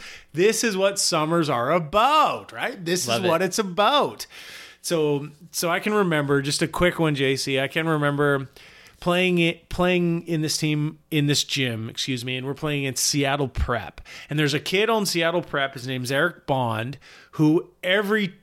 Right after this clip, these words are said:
Speaker 1: school in the Pac-ten at the time wants. Like, he's a coveted, coveted player, right?
Speaker 2: Yep.
Speaker 1: I'll never forget playing against Eric Bond in Seattle Prep and sitting underneath the hoop,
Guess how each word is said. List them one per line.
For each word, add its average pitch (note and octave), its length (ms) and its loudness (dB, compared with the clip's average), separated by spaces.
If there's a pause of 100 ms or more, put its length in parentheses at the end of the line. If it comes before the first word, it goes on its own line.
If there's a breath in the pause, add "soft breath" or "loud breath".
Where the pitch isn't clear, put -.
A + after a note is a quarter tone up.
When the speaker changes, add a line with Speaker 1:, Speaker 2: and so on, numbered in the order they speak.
(120)
Speaker 1:
school F#3+ 460 4
in D3 100 -2
the C3+ 60 -4
Pac-ten C3+ 840 -2
at A2+ 140 -6
the A#2 80 -8
time A#2 500 -4 (140)
wants. B2 520 -6
Like, G#2+ 160 -12
he's A#2 200 -6
a G#2+ 120 -10
coveted, B2+ 840 -2
coveted A#2 720 -2
player, A2 500 -12
right? D3 220 -10 (160)
Speaker 2:
Yep. B2+ 220 -6 (1700 soft breath)
Speaker 1:
I'll D3+ 140 2
never D#3+ 300 2
forget F#3+ 340 -2
playing D#3+ 300 0
against C#3+ 260 -4
Eric C#3 260 -4
Bond C3 360 -2
in A#2+ 120 -6
Seattle B2+ 380 -6
Prep A#2+ 460 -4 (760 loud breath)
and C3+ 260 -8 (100)
sitting G3+ 500 0
underneath A#3+ 500 0
the A3 140 2
hoop, C#3+ 500 0